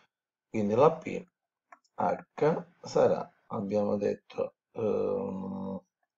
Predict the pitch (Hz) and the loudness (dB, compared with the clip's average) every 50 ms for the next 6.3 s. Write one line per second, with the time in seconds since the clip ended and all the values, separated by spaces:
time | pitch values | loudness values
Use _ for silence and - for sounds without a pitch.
0 | _ _ - - 113 120 120 117 117 113 110 113 113 110 107 110 110 110 110 101 | _ _ -8 -4 -4 -2 2 2 2 2 2 2 0 0 2 6 6 6 6 6
1 | - - 120 120 110 95 87 - - - - _ _ _ _ _ _ _ _ _ | 2 -2 0 0 0 0 -2 -6 -12 -20 -20 _ _ _ _ _ _ _ _ _
2 | _ - _ _ _ _ _ _ _ _ _ _ _ _ _ _ - 98 95 98 | _ -20 _ _ _ _ _ _ _ _ _ _ _ _ _ _ 0 4 6 8
3 | 101 98 98 95 90 90 95 104 107 110 98 - - 104 95 95 95 - - - | 8 8 6 2 0 0 -2 -2 -2 -2 -2 0 0 2 4 4 2 0 -2 -6
4 | 107 107 104 104 98 - - - - - - _ _ - - 123 101 98 85 - | -4 -2 -2 -2 -4 -2 -4 -4 -4 -4 -14 _ _ -4 2 4 4 4 4 2
5 | - - - - 117 123 135 147 170 - - - _ - _ - - _ _ _ | -6 -6 2 6 6 6 6 4 -2 -6 -10 -16 _ -20 _ -20 -20 _ _ _
6 | _ _ - - 127 123 | _ _ -6 -2 4 4